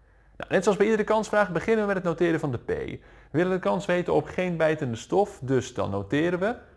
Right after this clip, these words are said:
P en dan tussen haakjes geen bijtende stof.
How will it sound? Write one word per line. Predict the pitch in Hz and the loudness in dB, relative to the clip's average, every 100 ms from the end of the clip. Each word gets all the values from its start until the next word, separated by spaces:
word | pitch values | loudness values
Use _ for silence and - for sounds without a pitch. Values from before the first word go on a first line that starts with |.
| - _ - - - | -20 _ -20 -20 -6
P | 98 98 143 233 - - _ _ _ - - _ - | 0 2 0 -4 -10 -20 _ _ _ -20 -20 _ -6
en | |
dan | 95 95 | -4 -2
tussen | 107 120 | -4 0
haakjes | 127 170 - 160 160 - - - | 4 4 2 -2 -2 -10 -16 -20
geen | - - - 143 143 147 147 147 - - _ _ _ _ _ _ | -20 -18 -8 -4 -2 -2 -4 -6 -12 -20 _ _ _ _ _ _
bijtende | 104 104 113 110 107 101 95 98 - _ _ _ - - - - - _ - - - - - - _ - - - _ - - - - - - - - | -2 4 4 4 -2 0 -2 -4 -14 _ _ _ -20 -20 -20 -20 -20 _ -20 -20 -20 -20 -20 -20 _ -20 -20 -20 _ -20 -20 -20 -20 -20 -20 -20 -20
stof. | - - - - - | -12 -4 -2 -4 -10